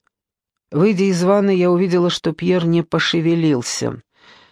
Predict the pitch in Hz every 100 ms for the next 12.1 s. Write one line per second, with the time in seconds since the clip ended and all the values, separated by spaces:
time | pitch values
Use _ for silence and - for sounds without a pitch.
0 | _ _ 175 196 185 185 180 - 180 180
1 | 170 180 170 147 117 107 101 _ _ _
2 | _ _ _ _ 190 220 - 165 - 151
3 | 170 196 180 156 143 147 156 151 143 -
4 | 175 185 175 160 165 175 190 180 - 151
5 | - 147 165 190 180 - _ - _ _
6 | _ _ _ _ _ 170 - 196 226 247
7 | 226 185 - - - 165 185 214 - -
8 | 160 147 - 185 170 147 139 131 113 107
9 | - 113 _ _ _ _ _ _ _ _
10 | _ _ _ _ - 196 196 - 185 196
11 | 214 190 165 156 - - 156 139 113 -
12 | -